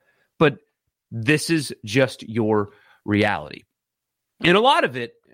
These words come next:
I say a lot of it, s-, a lot of it has to do with clicks because he just gets engagement. There is this, there's this mentality with some people in the media and then just college football fans in general.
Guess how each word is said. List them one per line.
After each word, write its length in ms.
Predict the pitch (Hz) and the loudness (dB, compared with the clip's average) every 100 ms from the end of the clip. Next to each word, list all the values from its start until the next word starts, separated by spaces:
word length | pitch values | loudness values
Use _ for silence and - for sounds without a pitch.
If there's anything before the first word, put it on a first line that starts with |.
| 69 | -16
I 180 | 69 139 | -12 -12
say 200 | - 131 | -4 -2
a 60 | 98 | 0
lot 200 | 87 85 | 0 -2
of 100 | 85 | -2
it, 160 | 101 - - - 71 58 | -6 -6 -20 -20 -20 -16
s-, 280 | - - - | -6 -4 -2
a 140 | - 117 | 0 2
lot 220 | 156 247 | 4 4
of 60 | 233 | 4
it 60 | |
has 140 | 180 - | -2 -6
to 60 | |
do 100 | 139 | -6
with 140 | 151 - | -6 -8
clicks 460 | 107 95 - - _ _ _ _ _ | -10 -10 -12 -20 _ _ _ _ _
because 260 | 107 117 101 | -6 -4 -4
he 80 | |
just 180 | 101 104 | -4 -2
gets 180 | 214 202 | -2 -2
engagement. 580 | 90 98 98 92 85 87 - - - - | -2 0 -2 -2 -6 -8 -14 -20 -8 2
There 200 | 208 240 | 4 4
is 260 | 349 233 | -2 -2
this, 500 | 165 165 - - - _ _ _ _ _ _ _ _ _ _ _ _ _ - | 2 2 0 -10 -14 _ _ _ _ _ _ _ _ _ _ _ _ _ 0
there's 160 | 269 277 | 2 4
this 160 | 240 | 2
mentality 800 | 208 170 - 107 107 117 123 131 - _ _ _ - | 4 2 2 -2 0 0 -2 -6 -12 _ _ _ -4
with 180 | 120 | -4
some 300 | - - 127 | -2 0 2
people 580 | 117 120 104 110 104 98 _ _ _ | 2 0 -2 0 -2 -2 _ _ _
in 120 | - 175 | 2 4
the 80 | |
media 320 | 123 120 131 127 | 4 4 2 2
and 100 | 117 | 0
then 160 | 110 | -2
just 220 | 104 101 | -4 -8
college 260 | - 120 113 | -2 0 -2
football 320 | - 104 107 | -4 -4 -2
fans 320 | - 113 107 | 0 0 0
in 120 | 95 90 | 0 0
general. 360 | 120 107 92 | 0 0 -4